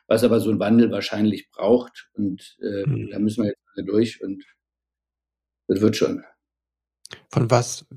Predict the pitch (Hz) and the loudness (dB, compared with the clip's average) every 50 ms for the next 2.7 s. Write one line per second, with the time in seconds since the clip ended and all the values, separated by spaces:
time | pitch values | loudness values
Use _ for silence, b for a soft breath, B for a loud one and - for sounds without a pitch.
0 | - _ 123 131 127 - 139 120 117 123 135 - 139 123 127 117 - - 135 131 | -2 _ 2 2 2 0 0 0 0 0 0 0 -2 -2 -2 -4 -4 -4 -4 -4
1 | - - 143 131 120 - 139 131 - 127 131 131 117 120 160 - - - - 139 | 0 0 -2 -2 0 -2 -4 -6 -2 -2 0 0 2 2 0 0 -2 -4 -4 -2
2 | 135 127 - - 131 127 123 127 117 - 123 131 123 | -2 -2 -2 -4 -4 -4 -4 -6 -8 -8 -8 -8 -8